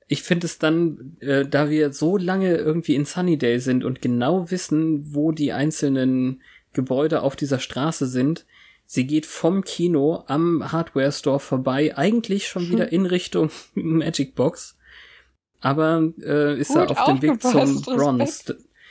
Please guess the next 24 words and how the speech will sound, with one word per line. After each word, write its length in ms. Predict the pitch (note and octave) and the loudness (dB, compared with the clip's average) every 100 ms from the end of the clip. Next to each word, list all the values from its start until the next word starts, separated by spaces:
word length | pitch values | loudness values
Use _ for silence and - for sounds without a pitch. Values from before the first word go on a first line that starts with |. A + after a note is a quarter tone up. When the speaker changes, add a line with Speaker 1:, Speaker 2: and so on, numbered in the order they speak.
| _ | _
Speaker 1:
Ja, 300 | - B2+ B2 | -2 0 2
es 160 | A2+ - | 0 -4
ist 480 | A#2 - - - - _ _ _ _ | -6 -6 -6 -8 -12 _ _ _ _
Speaker 2:
Das, 240 | G#3 - - - | -20 -20 -20 -14
ich 200 | - G#3+ | -8 -2
hab 100 | C4+ | 0
das 200 | C4+ B3+ | 2 2
nicht 240 | C4 C4 - | 4 2 0
so 360 | G#3+ G3+ F#3+ F#3+ | 0 2 0 -4
krass 320 | - F#3 F#3+ | -4 -2 -2
auf 220 | - G3 - | -2 -2 -2
dem 100 | G3+ | -4
Schirm. 520 | - G3 F#3+ F#3+ G3+ | -2 2 2 2 0
Aber 180 | F#3 F#3+ | 2 2
ich 100 | G#3 | 2
sag 200 | C4 B3+ | 0 2
ja 80 | F3+ | 2
immer, 120 | F3+ | 2
ich 120 | F#3+ | 0
muss 160 | B3+ - | -2 0
mir 80 | |
eine 120 | - C#4+ | 0 -2
Karte 380 | - F#4 E4+ C4 | -2 -2 0 0
zeichnen. 500 | G3 F#3+ - F#3 | 2 0 0 -2